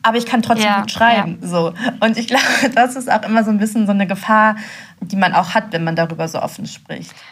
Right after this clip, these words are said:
Speaker 2: In dem Übermedienartikel hast du geschrieben, „Mein persönlicher Wert hängt nicht von meiner Karriere als Journalistin ab“, versuche ich mir zu sagen. Wo stehst du da momentan in dem Erkenntnisprozess? Was hat da vielleicht jetzt auch der Artikel nochmal für diesen Erkenntnisprozess so ein bisschen getan?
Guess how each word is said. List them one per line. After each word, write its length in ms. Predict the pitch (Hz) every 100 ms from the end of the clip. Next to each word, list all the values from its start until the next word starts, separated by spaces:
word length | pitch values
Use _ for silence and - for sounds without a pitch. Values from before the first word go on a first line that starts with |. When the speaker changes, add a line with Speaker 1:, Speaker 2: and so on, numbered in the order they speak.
| - _ _
Speaker 2:
In 100 | 233
dem 100 | 233
Übermedienartikel 880 | 240 269 294 277 269 262 254 254 247
hast 140 | 240 -
du 40 |
geschrieben, 440 | 226 - 233 240 233
„Mein 160 | - 220
persönlicher 500 | 233 220 269 269 247
Wert 260 | 220 220 -
hängt 140 | 226
nicht 200 | 226 -
von 120 | 220
meiner 220 | 208 208
Karriere 320 | 202 202 196 190
als 260 | 190 -
Journalistin 460 | 202 202 185 - 190
ab“, 180 | - -
versuche 340 | 240 202 185 185
ich 80 | -
mir 100 | 190
zu 120 | -
sagen. 280 | 185 - - - - - - -
Wo 160 | - 262
stehst 300 | 262 294 -
du 20 |
da 60 | 233
momentan 480 | 214 202 202 208 196
in 80 | 190
dem 160 | 185
Erkenntnisprozess? 920 | - 190 - 190 185 - 190 - 190
Was 140 | 196 208
hat 100 | 220
da 60 | 214
vielleicht 280 | 208 208
jetzt 120 | 214 -
auch 260 | 202 -
der 140 | - 208
Artikel 360 | 196 262 240
nochmal 360 | 196 190 - 190
für 180 | - 220
diesen 300 | 202 190 190
Erkenntnisprozess 1000 | - 185 202 196 190 - - 180 185 -
so 60 | 175
ein 80 |
bisschen 300 | 175 - 180 180
getan? 400 | - - 175